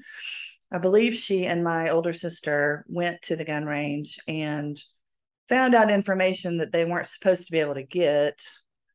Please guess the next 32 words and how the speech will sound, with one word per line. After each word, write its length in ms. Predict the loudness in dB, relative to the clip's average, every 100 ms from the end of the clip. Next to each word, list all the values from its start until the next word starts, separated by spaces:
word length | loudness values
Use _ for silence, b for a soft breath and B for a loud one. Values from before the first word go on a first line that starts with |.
| _ _ _
but 380 | -6 0 2 2 -2 _ _ _ -6
they 100 | -2
were 140 | -2 0
given 320 | 0 0 -2
information 720 | -6 -6 -4 -6 -4 -6 -2
that 460 | -2 0 0 -2 -6 _ _ _ _ _ _ _ _ _ 0
a 120 | 2
week 380 | 4 4 2 -2
prior 560 | -4 2 4 6 4 2 -2
to 140 | -6 -6 -10 -2
his 580 | 0 0 -8 -14 -16 _ _ -6
leaving, 720 | 0 0 2 0 0 -4 -10 b b b
he 140 | -2
had 180 | 0 2
gone 220 | 2 0
to 100 | -2
the 60 | -2
gun 220 | -2 -2
range, 600 | -2 -4 -4 -6 -8 -10
picked 200 | -8 -2
out 120 | 2 0
a 40 |
gun, 500 | 0 -4 -4 -6 -4
bought 300 | 0 0 4
it, 320 | 4 4 0 -12 -12 _ b b b b _ _ _ _ _ _ _ _ -10
went 260 | 0 2 4
back 300 | 2 2 2
that 240 | 0 0
Friday 400 | 0 2 4 4
before 300 | 2 -2 -4
he 140 | -4 -4
left. 760 | 0 0 -2 -6 -20 -20 -20